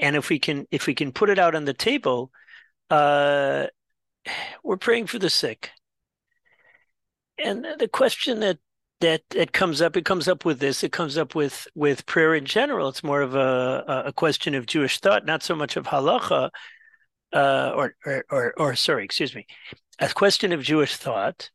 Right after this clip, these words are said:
that impacts on Jewish practice, which is halacha in the broader sense, which is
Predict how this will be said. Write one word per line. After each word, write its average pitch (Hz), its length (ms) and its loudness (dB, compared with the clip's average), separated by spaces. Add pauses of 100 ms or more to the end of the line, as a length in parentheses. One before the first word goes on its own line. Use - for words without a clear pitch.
(320)
that 135 220 4
impacts 175 680 4
on 131 360 -2 (140)
Jewish 151 340 2
practice, - 720 -2 (380)
which 156 220 0
is 156 180 0
halacha 175 440 2
in 151 80 -4
the 143 80 -2
broader 175 360 2
sense, - 500 -8 (520)
which 165 280 2
is 165 400 2